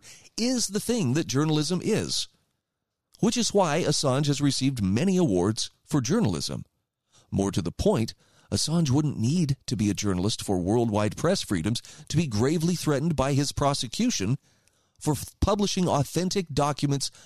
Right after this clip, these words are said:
about the U S government. Remember, that's the, that's the thing that landed him in hot water.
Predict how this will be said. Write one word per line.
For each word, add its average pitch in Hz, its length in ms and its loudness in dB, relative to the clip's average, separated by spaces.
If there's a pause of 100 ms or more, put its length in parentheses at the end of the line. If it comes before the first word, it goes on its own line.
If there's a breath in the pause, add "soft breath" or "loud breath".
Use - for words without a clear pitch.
about 117 580 0 (220)
the 110 100 0
U 101 160 4
S 104 140 -2
government. 117 520 -2 (1700)
Remember, 110 320 2
that's 110 220 0
the, 156 100 -2
that's 123 360 -4
the 131 100 -2
thing 151 280 0
that 95 140 -2
landed 113 280 0
him 107 180 0
in 90 60 -2
hot 117 240 -2
water. 110 320 0